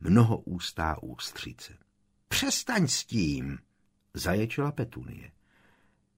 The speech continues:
"Vždyť ti neubližuje," bránila se Lily, sevřela ale květ v ruce a odhodila ho na zem. "To se nesmí," prohlásila Petunie. Očima ale sledovala, jak květ padá k zemi,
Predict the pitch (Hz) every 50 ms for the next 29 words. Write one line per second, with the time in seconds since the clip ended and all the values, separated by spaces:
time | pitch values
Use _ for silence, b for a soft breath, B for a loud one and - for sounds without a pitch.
0 | - 90 92 92 139 143 127 - - - - 147 151 139 139 147 147 - 202 202
1 | 226 220 190 190 180 180 147 117 87 - - - _ _ _ _ - 76 78 80
2 | 78 76 73 71 71 71 71 - - - - 67 78 85 95 104 139 165 170 -
3 | b b b b b b b b b b b b - - 104 98 90 - 113 120
4 | 123 135 - - 131 139 143 139 - 143 147 147 - 90 98 117 123 120 - 143
5 | 131 - - 147 151 151 - - 120 123 123 117 120 120 123 110 113 107 98 95
6 | 71 62 - - - - 71 - 78 - - _ _ _ _ _ _ _ _ -
7 | 254 - - - 180 156 143 139 123 - - - 85 82 73 64 60 - - _
8 | _ _ _ _ _ _ - 87 82 82 82 82 78 - - 73 71 - - 85
9 | 76 - - 73 64 65 65 65 65 - b b b b b b b b b b
10 | b - 87 82 - - - 127 139 156 165 160 - 160 151 123 - - 80 85
11 | 85 87 95 101 117 123 147 147 135 123 101 - - - - - 78 92 104 113
12 | - - - - 76 73 - - - - - - 82 85 107 143 165 175